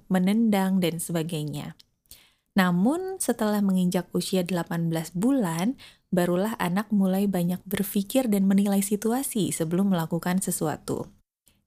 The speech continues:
Ini karena anak sudah bisa mengobservasi dan mengimitasi orang-orang di sekitarnya. Nah, menjelang akhir tahapan sensori motor,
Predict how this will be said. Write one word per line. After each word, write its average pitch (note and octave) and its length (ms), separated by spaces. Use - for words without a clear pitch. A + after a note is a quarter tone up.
Ini F3+ 400
karena F3+ 320
anak G#3 160
sudah F#3 180
bisa E3+ 220
mengobservasi E3 960
dan A#3 320
mengimitasi G3 800
orang-orang F3+ 640
di F#3 80
sekitarnya. - 880
Nah, F3 160
menjelang G#3+ 480
akhir A#3+ 320
tahapan G3+ 480
sensori F3+ 480
motor, F3 640